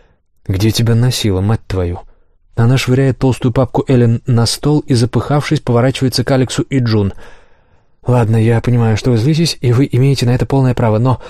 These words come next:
Она опирается на стол обеими руками, указывая подбородком в сторону папки. "Я два дня проторчала в своей квартире и работала над этим. Вы точно перестанете злиться на меня после того, как увидите, что там?" Мать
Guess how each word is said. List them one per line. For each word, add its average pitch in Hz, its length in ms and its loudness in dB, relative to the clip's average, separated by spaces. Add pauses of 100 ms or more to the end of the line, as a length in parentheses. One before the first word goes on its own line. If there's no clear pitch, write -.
(460)
Она 117 160 2
опирается 117 440 0
на 110 100 2
стол 117 260 -2
обеими 107 280 0
руками, 135 400 0
указывая 127 440 0
подбородком 117 500 0
в 107 40 -2
сторону 120 300 0
папки. - 420 -6 (360)
"Я 123 140 2
два 113 120 2
дня 117 160 2
проторчала 110 520 -2
в - 20 -4
своей 110 220 0
квартире 127 380 -2
и - 200 -2
работала 120 460 2
над 117 280 -2
этим. 101 380 -2 (440)
Вы 117 240 2
точно 139 360 0
перестанете 104 500 0
злиться 107 320 -2
на 104 60 0
меня 117 180 0
после 120 220 -4
того, 127 160 0
как - 240 -4
увидите, 117 380 -2
что 110 160 -4
там?" 104 240 -6 (960)
Мать 113 460 0